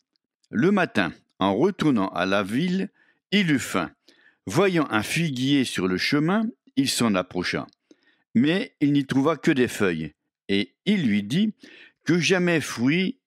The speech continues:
ne naisse de toi. » Et à l'instant, le figuier sécha. Les disciples, qui virent cela, furent étonnés et dirent, «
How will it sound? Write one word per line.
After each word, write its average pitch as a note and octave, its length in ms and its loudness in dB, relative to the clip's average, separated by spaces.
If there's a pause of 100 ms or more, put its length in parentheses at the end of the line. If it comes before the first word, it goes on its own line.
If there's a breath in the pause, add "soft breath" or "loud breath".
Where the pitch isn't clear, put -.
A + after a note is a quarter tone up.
ne G#2+ 160 2
naisse B2 560 0
de G#2 200 -2
toi. » G#2 460 -2 (440)
Et E2+ 160 -2
à A2+ 120 0
l'instant, A#2+ 480 -2
le F2+ 140 0
figuier F#2 420 -2
sécha. - 480 -4 (720 loud breath)
Les - 160 2
disciples, G#3 800 -2 (160)
qui G2+ 160 -2
virent F2+ 160 -2
cela, F3+ 400 0 (440 soft breath)
furent F3+ 460 -2 (100)
étonnés A2 680 0 (100)
et C3 100 2
dirent, « G#3 420 0